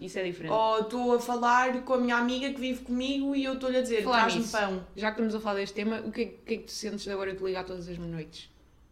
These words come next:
Speaker 2: <laughs> Juro, vocês não têm noção. Esta gaja agora liga-me todos os dias, tipo às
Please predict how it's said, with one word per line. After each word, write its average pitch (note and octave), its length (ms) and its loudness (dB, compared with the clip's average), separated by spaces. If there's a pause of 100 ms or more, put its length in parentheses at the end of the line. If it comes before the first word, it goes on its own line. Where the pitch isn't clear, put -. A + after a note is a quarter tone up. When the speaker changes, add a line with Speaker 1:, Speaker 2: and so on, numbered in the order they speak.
(140)
Speaker 2:
<laughs> C#4+ 480 8
Juro, G3+ 220 2
vocês C#4 280 8
não A#3 80 6
têm G3+ 200 6
noção. A#3+ 320 4 (380)
Esta C#4+ 340 8
gaja A3+ 280 10
agora G#3 260 8
liga-me G3 460 4 (520)
todos B3+ 560 10
os A#3 180 2
dias, G3+ 480 6 (240)
tipo C4 200 2
às G3+ 360 8